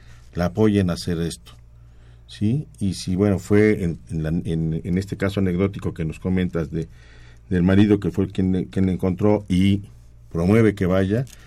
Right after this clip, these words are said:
pues ahí está ya en el inicio del apoyo de la familia para que ella reciba el tratamiento oportuno y haga lo necesario para justamente conservarse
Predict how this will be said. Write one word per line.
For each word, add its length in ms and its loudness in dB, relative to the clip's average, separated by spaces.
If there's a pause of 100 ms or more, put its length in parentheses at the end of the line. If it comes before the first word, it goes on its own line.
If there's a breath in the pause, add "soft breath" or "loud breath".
(200 loud breath)
pues 140 -8
ahí 100 2
está 220 0
ya 120 2
en 140 4
el 160 0
inicio 320 2
del 140 2
apoyo 400 2
de 60 2
la 120 -2
familia 460 -2
para 280 -4
que 160 -6
ella 180 0
reciba 360 -4
el 80 -4
tratamiento 540 -4
oportuno 680 -6 (480 loud breath)
y 100 -2
haga 220 0
lo 140 -4
necesario 580 -4
para 300 -8 (460 soft breath)
justamente 500 -4
conservarse 500 -6